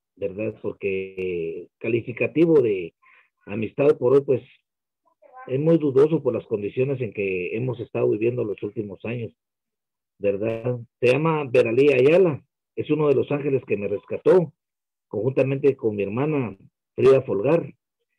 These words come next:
Ellos me rescataron y me sacaron donde yo estaba, de lo de bar. Ahora ya entiendo bien eso y bendito sea Dios que lo pude decir. Eh, me sacaron, entonces vino mi amiga Veralí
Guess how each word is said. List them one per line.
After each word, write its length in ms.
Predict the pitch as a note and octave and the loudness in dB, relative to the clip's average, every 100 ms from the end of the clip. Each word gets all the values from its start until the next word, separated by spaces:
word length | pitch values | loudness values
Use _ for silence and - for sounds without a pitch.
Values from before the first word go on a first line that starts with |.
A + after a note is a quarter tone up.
| _ _ _ | _ _ _
Ellos 320 | A2+ C#3 E3 | 4 6 8
me 520 | C#3+ A#2+ G#2+ F#2+ F2+ - _ _ | 6 0 -2 -2 -4 -10 _ _
rescataron 680 | A2 G2+ A#2+ - G3 B3 A3+ | -8 -4 -4 2 4 4 4
y 380 | E3 A#2 G2 F2 _ _ _ _ _ _ - | 2 -2 -6 -12 _ _ _ _ _ _ -2
me 680 | B2 B2 A#2 G#2+ G2 E2+ D#2 _ | 4 6 8 6 2 0 -10 _
sacaron 480 | A#2 - D#3 E3 D3+ | -8 -2 2 4 2
donde 320 | C3 A2+ A2 | 0 0 2
yo 160 | A#2+ C#3 | 4 2
estaba, 360 | C#3 D#3+ F#3 | 2 2 2
de 140 | D#3+ A#2 | 4 2
lo 160 | A2+ | 2
de 140 | G#2+ G#2+ | 0 0
bar. 340 | C#3+ G#3 - _ _ _ _ _ _ | 4 2 0 _ _ _ _ _ _
Ahora 200 | A#2 B2+ | -4 0
ya 120 | C3 | 2
entiendo 400 | C3 C3+ C#3 C3+ | 0 0 0 2
bien 220 | B2 B2 C3+ | 0 0 0
eso 260 | E3 E3 | -2 0
y 200 | C3 G#2+ F#2 | -2 -2 -8
bendito 480 | G#2 G2 G2+ B2 B2 | -8 -8 -12 -4 -2
sea 160 | B2+ | 2
Dios 160 | A#2+ B2+ | 2 0
que 100 | A#2 | -2
lo 100 | F#2+ | -6
pude 260 | - B2+ A#2 | 0 2 2
decir. 300 | G2+ D3+ F#3+ _ _ _ _ _ _ - | 0 -2 -4 _ _ _ _ _ _ 0
Eh, 140 | A2+ | 2
me 140 | D#3+ F#3 | 4 2
sacaron, 460 | E3+ F3 G3+ G3+ | 2 4 4 4
entonces 520 | D#3+ D3+ F3 F#3 F3 | 2 2 0 2 0
vino 240 | D3+ D#3 F3 | 0 -2 0
mi 120 | E3 | 0
amiga 420 | C3+ D#3+ F3 E3 | 0 2 4 2
Veralí 680 | C#3 A2+ A2+ D3+ A3 A3+ - | 0 -4 0 2 2 0 -8